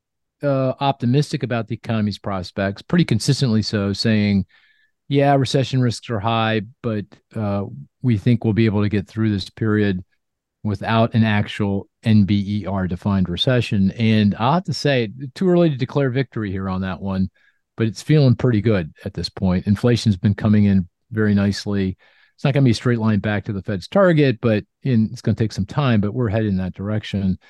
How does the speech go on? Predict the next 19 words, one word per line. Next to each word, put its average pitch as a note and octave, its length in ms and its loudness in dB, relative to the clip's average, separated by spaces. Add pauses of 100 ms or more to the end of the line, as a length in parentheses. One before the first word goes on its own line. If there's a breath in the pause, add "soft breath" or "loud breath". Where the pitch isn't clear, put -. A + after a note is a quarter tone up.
(340 soft breath)
And A#2 100 4
that's B2 160 0
all C#3 340 4
happened A#2 640 0
without G#2 400 -2 (180)
a G#2 180 -2 (320)
single C#3+ 360 4
basis B2 460 0
point A2+ 360 -4
increase A#2+ 500 -4
in G2+ 100 -4
the G2 120 -6
<laughs> - 80 -10
unemployment - 560 -4 (140)
rate, F#2+ 280 -8 (440 loud breath)
which A#2 160 0
is G#2+ 60 -6
pretty A#2 260 2
incredible. F2+ 680 -2